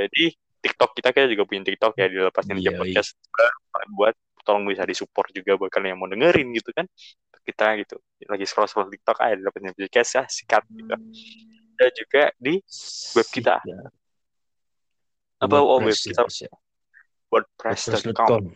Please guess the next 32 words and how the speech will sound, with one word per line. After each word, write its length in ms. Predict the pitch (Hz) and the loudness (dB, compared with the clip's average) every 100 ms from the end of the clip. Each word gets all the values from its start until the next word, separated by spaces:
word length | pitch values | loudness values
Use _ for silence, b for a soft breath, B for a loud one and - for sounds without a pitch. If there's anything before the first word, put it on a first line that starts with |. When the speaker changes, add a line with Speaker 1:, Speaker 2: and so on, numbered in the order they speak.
| _ _ _ _ | _ _ _ _
Speaker 2:
Cari 260 | 98 95 98 | -8 -4 -2
aja 120 | 98 | -2
tuh 100 | 98 | -4
Speaker 1:
Hmm. 80 | 92 | -6
Speaker 2:
Lepas 160 | 87 92 | -12 -14
Senja 180 | 110 107 | -14 -14
Podcast. 640 | - 110 - - - - - - _ - _ _ B B _ | -12 -14 -16 -18 -18 -20 -20 -20 _ -20 _ _ B B _
Speaker 1:
Dan 160 | - 110 | -4 2
buat 220 | 104 104 - 95 - | 4 4 0 _ -6
yang 160 | 104 | -6
support 240 | 101 - - | -6 -8 -6
kita, 240 | 143 147 | 0 0
donasi 320 | 110 104 - | 0 -4 -6
kita 160 | 113 117 | -8 -6
juga 140 | 107 101 | -6 -6
bisa 160 | - | -4
lewat 220 | 98 - 104 | -4 -4 -4
Bebit. 240 | - - _ - | -8 -8 _ -14
Oke, 540 | - - - - - | -14 -14 -10 -2 -2
so 480 | - - 127 120 117 | 0 4 6 6 4
thank 300 | 107 113 113 | 0 -4 -2
you. 160 | 151 147 | 0 4
Kalau 160 | 120 107 | 4 4
gitu, 560 | 107 - 139 135 131 - _ _ _ _ | 0 2 6 6 4 0 _ _ _ _
gua 240 | 117 113 | 4 6
Gatkal 400 | 110 104 107 - | 6 4 4 4
pamit 240 | 107 110 113 | 2 -2 -6
undur 80 | |
diri 240 | 120 131 139 | -2 0 4
lagi 400 | 135 143 143 135 | 6 4 4 2
dan 80 | 117 | 0
juga 380 | 113 113 110 | 2 2 2